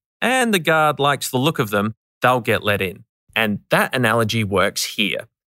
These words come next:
Caffeine is close enough in shape that adenosine receptors will bind with it. Except that when caffeine binds with an adenosine receptor, it blocks the transmission of sleep messages and lets naturally occurring stimulants like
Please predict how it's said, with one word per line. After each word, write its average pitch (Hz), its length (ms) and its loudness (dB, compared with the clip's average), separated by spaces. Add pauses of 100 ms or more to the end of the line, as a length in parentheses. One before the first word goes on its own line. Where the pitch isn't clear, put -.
(140)
Caffeine 143 640 0
is 113 220 -2
close - 480 -2
enough 143 260 0
in 131 100 0
shape 120 420 -4 (100)
that - 180 -2
adenosine 127 680 -2
receptors 107 640 -4 (160)
will 123 360 2
bind 110 420 2
with 95 140 -6
it. - 200 -16 (760)
Except - 400 0
that - 160 0
when 156 240 0
caffeine 117 460 -2
binds 120 480 2
with 113 160 -4
an 107 80 0
adenosine 107 600 -2
receptor, 113 600 -2 (340)
it 156 220 -4
blocks 185 320 -4
the 160 120 -2
transmission 131 720 0
of 117 120 -2
sleep 113 340 -2
messages 101 600 -6 (340)
and 110 200 0
lets - 280 -2
naturally 110 520 -2
occurring 104 480 -2
stimulants 104 760 -2
like 98 220 -2